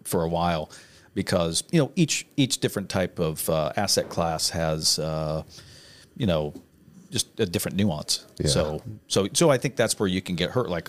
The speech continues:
Speaker 1: "Oh, I know retail, or I know office, or I know multifamily." But then you go out and buy some warehouse space. You go, "Well, it's a lot cheaper per square foot, and the rent's a lot cheaper per square foot than the other asset classes too." So if you don't know that,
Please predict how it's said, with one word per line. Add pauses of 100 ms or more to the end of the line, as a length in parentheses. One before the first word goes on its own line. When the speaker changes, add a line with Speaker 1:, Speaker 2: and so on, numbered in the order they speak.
Speaker 1:
"Oh,
I
know
retail,
or
I
know
office,
or
I
know
multifamily." (540)
But
then
you
go
out
and
buy
some
warehouse
space.
You
go,
"Well,
it's
a
lot
cheaper
per
square
foot,
and
the
rent's
a
lot
cheaper
per
square
foot
than
the
other
asset
classes
too."
So
if
you
don't
know
that,